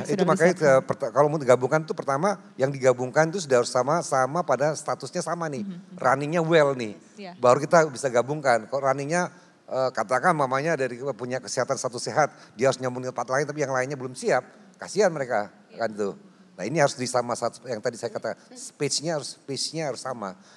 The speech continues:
Speaker 2: Nah, setelah sama semua baru kita integrasikan. Nah, integrasi itu ada satu hal,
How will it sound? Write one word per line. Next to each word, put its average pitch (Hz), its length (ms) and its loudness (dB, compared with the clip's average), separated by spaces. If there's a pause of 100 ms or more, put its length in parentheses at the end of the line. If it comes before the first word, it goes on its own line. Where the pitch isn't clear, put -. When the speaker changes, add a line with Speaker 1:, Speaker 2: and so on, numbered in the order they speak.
(120)
Speaker 2:
Nah, 90 240 -6
setelah 165 480 0
sama 139 320 -2
semua 139 320 -4
baru 117 160 -2
kita 127 160 -8
integrasikan. 104 800 -4 (320)
Nah, 113 80 -8
integrasi 143 560 0
itu 214 240 0
ada 135 160 4
satu 143 240 -6
hal, 135 80 2